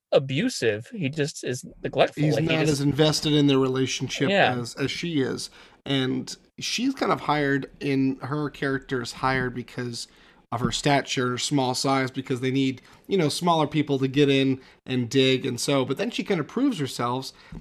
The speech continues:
Speaker 2: and she catches the eye of this, uh, photographer who's there,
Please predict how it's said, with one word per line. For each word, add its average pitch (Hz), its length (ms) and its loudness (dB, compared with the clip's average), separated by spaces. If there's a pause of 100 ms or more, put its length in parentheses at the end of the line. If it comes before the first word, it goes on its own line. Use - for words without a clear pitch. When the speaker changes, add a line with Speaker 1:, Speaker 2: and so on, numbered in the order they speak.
(100)
Speaker 2:
and 135 120 -2
she 147 140 -2
catches 180 360 0
the 151 180 2
eye 160 200 0
of 131 160 -2
this, 123 300 -4
uh, 127 300 -2 (640)
photographer 139 760 0
who's 117 220 -4
there, 131 420 2